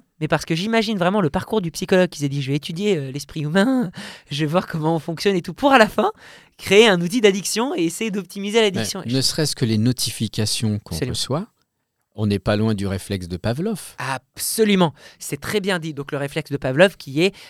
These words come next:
Speaker 1: le réflexe appris, c'est-à-dire je vais associer un son à quelque chose d'agréable. Et ces choses-là, en fait, euh, jouent régulièrement. Le premier,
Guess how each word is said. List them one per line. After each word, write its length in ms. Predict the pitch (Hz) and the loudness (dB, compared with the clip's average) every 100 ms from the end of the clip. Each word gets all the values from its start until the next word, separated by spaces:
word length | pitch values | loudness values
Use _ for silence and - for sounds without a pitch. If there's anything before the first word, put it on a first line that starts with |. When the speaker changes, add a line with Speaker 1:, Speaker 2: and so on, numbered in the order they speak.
| _ | _
Speaker 1:
le 120 | 139 | -8
réflexe 480 | 147 147 160 156 - - | -6 -6 -8 -8 -10 -8
appris, 360 | 170 - 165 - | -6 -6 -10 -12
c'est-à-dire 320 | - 131 139 | -10 -6 -6
je 60 | 131 | -6
vais 100 | 147 - | -8 -6
associer 720 | 175 - 170 - - 175 165 - | -4 -4 -4 -2 2 2 2 -6
un 100 | 127 | -8
son 380 | - - 202 330 - - - - | -8 -6 -8 -12 -20 -20 -20 -12
à 120 | - 170 | -8 -6
quelque 260 | 156 151 | -8 -10
chose 220 | 165 170 127 | -10 -10 -10
d'agréable. 840 | 120 139 143 - 127 - - - _ _ _ - - | -10 -10 -10 -12 -12 -16 -20 -20 _ _ _ -6 0
Et 120 | 165 | 0
ces 260 | - - 311 | 0 0 0
choses-là, 420 | 254 180 170 226 | 0 0 0 -2
en 80 | 165 | -2
fait, 400 | 202 240 _ _ - | -4 -6 _ _ -10
euh, 240 | 147 143 | -6 -6
jouent 160 | 139 220 | -4 -4
régulièrement. 540 | 190 156 185 156 127 - | -6 -6 -6 -6 -8 -4
Le 120 | 165 | -2
premier, 520 | - - 339 226 294 | 0 2 2 0 -4